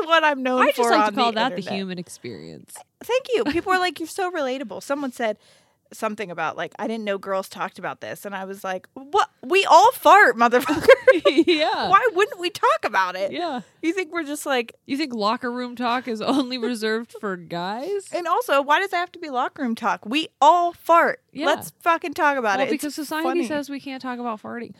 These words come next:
Speaker 1: Farting
Speaker 2: I
Speaker 1: is
Speaker 2: crop
Speaker 1: funny.
Speaker 2: dust people at the grocery store like it's my job. And, like, I don't even
Speaker 1: <laughs> You
Speaker 2: try to
Speaker 1: help
Speaker 2: make it
Speaker 1: it.
Speaker 2: quiet. Shane looks at me like, "Did you really just loudly rip ass here?" And I was like, "Who's gonna say something?" <laughs>
Speaker 1: The l-, most they're gonna do is give me kind of like a,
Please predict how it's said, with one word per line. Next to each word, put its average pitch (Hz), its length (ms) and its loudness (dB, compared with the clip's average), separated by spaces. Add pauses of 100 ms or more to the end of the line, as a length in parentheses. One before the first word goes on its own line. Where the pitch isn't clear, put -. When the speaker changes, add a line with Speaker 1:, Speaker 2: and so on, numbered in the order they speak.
(140)
Speaker 1:
Farting - 100 -10
Speaker 2:
I 269 180 2
Speaker 1:
is 269 100 -6
Speaker 2:
crop 254 180 2
Speaker 1:
funny. 208 140 -2
Speaker 2:
dust 240 160 -8
people 214 280 -8
at 196 180 -6
the 190 60 -12
grocery 185 340 -8
store 160 320 -12
like 180 280 -8
it's - 260 -12
my 156 100 -12
job. 135 300 -14 (240)
And, 240 160 -4
like, 240 260 -4
I 294 140 4
don't 370 160 -6
even 240 180 -8
Speaker 1:
<laughs> - 20 -8
You - 40 -8
Speaker 2:
try 247 120 0
to 214 40 -2
Speaker 1:
help 208 120 -2
Speaker 2:
make 226 100 -4
it 202 100 -4
Speaker 1:
it. - 40 -10
Speaker 2:
quiet. 226 340 -2 (240)
Shane 339 360 -8
looks 302 200 -4
at 294 100 -4
me 226 140 -6
like, 208 240 -4 (180)
"Did 214 160 -6
you 320 200 -2
really 196 380 -6
just 233 220 -8
loudly 170 300 -4
rip 185 200 -6
ass 165 280 -8
here?" 269 200 -8
And 247 80 -10
I 233 60 -8
was 220 100 -8
like, 214 120 -6
"Who's 285 240 -6
gonna 269 160 -8
say 175 200 -8
something?" 156 500 -6
<laughs> - 40 -16 (1300)
Speaker 1:
The 392 680 0
l-, 330 240 0
most 359 340 6
they're 269 140 2
gonna 240 260 -2
do 240 140 -4
is 240 140 -2
give 254 180 -2
me 240 100 0
kind 240 300 -2
of 202 80 -8
like 190 200 -2
a, 190 140 -4